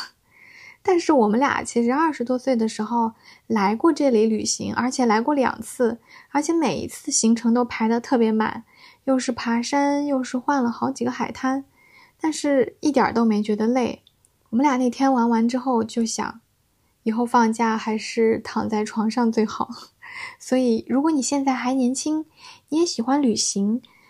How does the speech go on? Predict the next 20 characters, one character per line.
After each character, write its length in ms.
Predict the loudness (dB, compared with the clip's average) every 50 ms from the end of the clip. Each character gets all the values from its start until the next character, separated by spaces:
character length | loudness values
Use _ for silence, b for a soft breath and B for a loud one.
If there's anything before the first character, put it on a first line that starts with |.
| b b b
那 140 | -2 2 2
么 460 | 4 4 4 4 4 2 0 -2 -6 _ _ _ _ _ _ _ _ _ _ _ _ _
别 320 | -4 0 2 2 4 2 0
心 260 | -2 0 0 0 0
疼 220 | 0 0 0 0
钱， 460 | 0 -2 -2 -2 -2 -2 -2 -4 -6 -6 -6
也 180 | -4 -4 -4
别 200 | -2 0 0 0
不 140 | 2 2 0
好 160 | -2 -2 0 0
意 120 | 0 0
思 100 | -2 -2 -6
请 240 | -6 -6 -6 -4
假。 300 | -2 0 0 0 0 -2 -10 _ _ _ _ _ -20 _ _ -2
年 160 | 0 0 2
纪 100 | 2 2
大 220 | 2 2 2 4
了， 100 | 2 0
身 240 | 0 -2 -2 -2 -2
体 300 | -2 -4 -4 -6 -6 -6